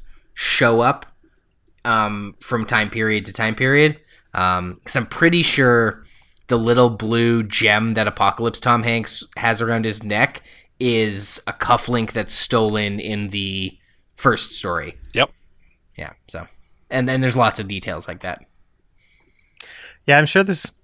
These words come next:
Speaker 3: movie would benefit from a quick rewatch because, um, th-, there's probably a lot of little, little g-, nuggets like that you could pick up throughout.
Speaker 1: So I'll be honest, that was my biggest problem with it,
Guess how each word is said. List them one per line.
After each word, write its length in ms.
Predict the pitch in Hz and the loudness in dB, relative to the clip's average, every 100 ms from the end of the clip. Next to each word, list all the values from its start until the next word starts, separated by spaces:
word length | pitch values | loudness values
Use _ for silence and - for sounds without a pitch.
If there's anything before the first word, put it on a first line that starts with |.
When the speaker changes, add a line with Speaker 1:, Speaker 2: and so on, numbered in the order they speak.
| - | 0
Speaker 3:
movie 240 | 135 123 | 2 4
would 180 | 113 107 | 2 2
benefit 420 | 120 120 113 113 | 4 4 4 -4
from 200 | - 110 | -2 -4
a 60 | 101 | -2
quick 200 | - 117 | 0 0
rewatch 640 | 110 110 113 92 _ - - | 0 2 0 -4 _ -14 -4
because, 420 | 117 110 95 117 | -4 -2 -2 -2
um, 260 | 110 104 113 | -6 -8 -8
th-, 220 | 120 110 - | -10 -8 -6
there's 160 | 110 | -6
probably 340 | - 135 107 101 | 0 0 2 0
a 80 | |
lot 300 | 101 101 104 | 0 0 0
of 220 | 101 95 - | -2 -10 -16
little, 560 | 139 131 113 101 98 _ _ - | -10 -2 -2 -2 -6 _ _ -6
little 320 | 123 107 107 | -4 -2 -2
g-, 80 | 110 _ - _ _ - | -4 _ -20 _ _ -6
nuggets 480 | 135 123 110 107 | 2 2 2 0
like 180 | 123 107 | 0 0
that 220 | 110 104 | 0 0
you 80 | 107 | -2
could 180 | 117 - | -8 -6
pick 220 | 113 104 | -6 -2
up 200 | 104 - | -4 -4
throughout. 400 | - 107 101 101 - - - _ _ _ _ _ _ _ _ - | -6 -4 -4 -6 -10 -20 -20 _ _ _ _ _ _ _ _ -14
Speaker 1:
So 140 | - 151 | 2 4
I'll 80 | 135 | 6
be 120 | 156 | 6
honest, 200 | 170 - | 4 2
that 160 | 127 | -2
was 140 | 165 170 | 0 2
my 120 | 185 | 2
biggest 380 | 147 131 131 - | 2 -2 -4 -4
problem 300 | 107 107 117 | -4 -4 -4
with 180 | 131 160 | -2 2
it, 240 | 156 | 0